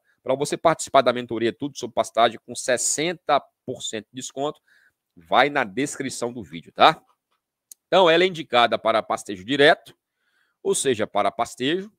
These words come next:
tá? Rotacionado ou contínuo. Ela pode ser utilizada também em pastejo contínuo. É interessante você utilizar ela em pastejo contínuo, tá? Mas você pode também utilizar num pastejo rotacionado, sem problema.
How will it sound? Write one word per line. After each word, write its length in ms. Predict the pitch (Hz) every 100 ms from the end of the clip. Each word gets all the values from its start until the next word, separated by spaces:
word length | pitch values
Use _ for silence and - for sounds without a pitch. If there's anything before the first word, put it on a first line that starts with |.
| _
tá? 320 | 101 151 - _ _ _ _
Rotacionado 920 | 135 160 135 - 131 113 110 110 -
ou 240 | 151 160
contínuo. 800 | - 143 135 - 139 151 175 226 _ _ _
Ela 160 | 104 104
pode 320 | - 120 120
ser 100 | -
utilizada 420 | 113 - 107 104
também 380 | 104 135 113 117
em 60 | 113
pastejo 400 | 113 104 113 101
contínuo. 580 | 127 123 - 135 180 233 _ _ -
É 100 | 110
interessante 680 | 107 113 110 - 151 156
você 80 | -
utilizar 460 | 110 107 101 104 98
ela 100 | 104
em 60 |
pastejo 340 | 104 98 104 98
contínuo, 540 | 123 123 127 156 214 _ _ _ _ _ _
tá? 240 | 107 - _
Mas 360 | 127 117 113
você 100 | -
pode 260 | 151 135 131
também 240 | 143 123
utilizar 340 | 117 - 139 123
num 120 | 131
pastejo 400 | 139 - - 131
rotacionado, 580 | 143 151 - 226 147 -
sem 160 | -
problema. 480 | 92 135 175 143 90